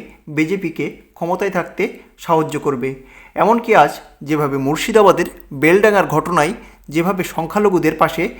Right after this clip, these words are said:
দাঁড়ালেন মুখ্যমন্ত্রী এবং এক প্রকার সংখ্যালঘুদের হয়ে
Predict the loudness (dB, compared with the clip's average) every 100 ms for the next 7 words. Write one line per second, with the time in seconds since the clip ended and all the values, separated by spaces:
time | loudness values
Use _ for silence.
0 | -20 -4 4 4 4 2 -2 -6 -2 0
1 | 0 0 -4 -6 -14 -14 -2 0 0 -2
2 | -8 -2 -2 0 0 2 0 -2 -2 0
3 | 2 2 2 2 0